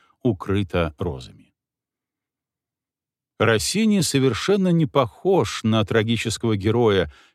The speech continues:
который в стремлении подчинить себе весь мир погибает от руки своей противницы, неукротимой природы.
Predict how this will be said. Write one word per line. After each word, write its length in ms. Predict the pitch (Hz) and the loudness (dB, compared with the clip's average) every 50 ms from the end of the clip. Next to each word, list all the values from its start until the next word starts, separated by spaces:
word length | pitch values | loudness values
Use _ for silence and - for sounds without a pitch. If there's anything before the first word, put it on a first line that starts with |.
| _ | _
который 520 | - - 98 92 - - 123 120 110 113 104 | 0 0 0 0 2 2 2 2 4 2 0
в 60 | - | -2
стремлении 680 | - - 104 107 101 98 107 120 117 110 104 104 104 98 | -2 -2 0 0 2 2 2 2 2 2 2 2 0 -2
подчинить 720 | - - 110 92 - - - 98 98 98 107 110 101 - | -2 -4 -6 -4 -4 -6 -4 -2 0 2 2 0 0 -2
себе 380 | - - 101 92 82 101 101 92 | -4 -6 -6 -4 -2 0 0 0
весь 300 | 87 92 87 82 - - | 0 -2 -2 -4 -4 -4
мир 320 | 95 120 170 165 120 95 - _ _ _ _ _ - | -2 -2 0 0 -2 -4 -6 _ _ _ _ _ -4
погибает 680 | 113 110 98 101 98 85 98 127 135 139 135 127 - | -2 -2 0 0 -2 2 2 2 4 4 2 0 0
от 160 | - 123 - | -4 -4 -2
руки 360 | 110 107 98 - - - 131 127 | -2 -4 -4 -4 -2 -2 -2 0
своей 520 | - - 92 87 85 85 87 110 117 113 | -2 -4 -4 -2 -2 -2 0 0 -2 -2
противницы, 880 | - - 113 101 92 - - 98 78 71 71 67 67 - - - - _ _ _ _ _ - | -2 -2 -2 -2 -2 -4 -6 -6 -6 -6 -10 -12 -12 -12 -14 -14 -16 _ _ _ _ _ -2
неукротимой 920 | 104 110 117 117 107 95 - 107 98 92 - - - 117 113 107 104 101 | 0 2 2 2 0 0 0 0 0 0 -2 -4 -4 -2 0 0 0 -2
природы. 560 | 92 - - 95 90 76 67 - - - _ | -2 -4 -4 -4 -4 -4 -6 -12 -16 -20 _